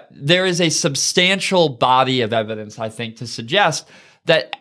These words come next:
that we, uh, we come to a text like this seeking to learn what it has to teach us about modesty and humility. And I'm not speaking particularly of women here. I, I think as church people, what does it mean to be modest? What does it mean to have an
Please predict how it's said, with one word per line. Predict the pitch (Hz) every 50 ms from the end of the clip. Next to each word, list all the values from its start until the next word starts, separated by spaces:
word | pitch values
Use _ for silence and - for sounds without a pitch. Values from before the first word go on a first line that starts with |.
| _ -
that | 151 151 160 156 143 147
we, | 170 180 185 180 190 170 - -
uh, | 131 139 139 135 131 -
we | - 151 147
come | 147 - - 196 202
to | 202 202
a | 180
text | 156 - 160 160 151 - -
like | 160 170 143 -
this | 135 131 127 -
seeking | - - 202 220 220 226 - 208 202 196 208 208 _ _ _ _ _
to | - 202 185
learn | 170 170 175 175 170 156 143
what | 131 143 160 175
it | 190 - -
has | 160 160 165 170 160 -
to | - 170
teach | 147 - - 156 147 - 170
us | 160 151 - - -
about | 139 127 120 - 139 151 180 - - 135
modesty | 127 113 113 110 113 113 - - - 135 139 156 175 -
and | - 143 127
humility. | 120 - 139 123 117 110 107 107 104 120 143
And | 156 147
I'm | 135 131
not | 143 139 135
speaking | - - 156 139 - - 123 113
particularly | 113 - 120 117 - - 151 147 - 147 131 123 120 120 120
of | 117 107
women | 127 151 165 143 110
here. | 110 107 117
I, | 120 - - 139 135
I | 127
think | - 147 139 -
as | - 127 127 113 - - _ - _ -
church | - - 185 185 190 190 - -
people, | - 175 147 139 - 127 131 156 170 - - - - - -
what | 143 151 170
does | 165 160 147 180
it | 160
mean | 151 151 147 135
to | 123
be | 131 127
modest? | 123 117 117 113 110 107 110 135 175 - - _ _ - - _ _
What | - 156 175
does | 185 180 160 185
it | 147 117
mean | 139 143 151 160 185 196 165 139 127 120 - - - - _ _ -
to | - - 196 185 170 160 156 147 147 147 -
have | 147 156 165 151 151
an | 147 139 -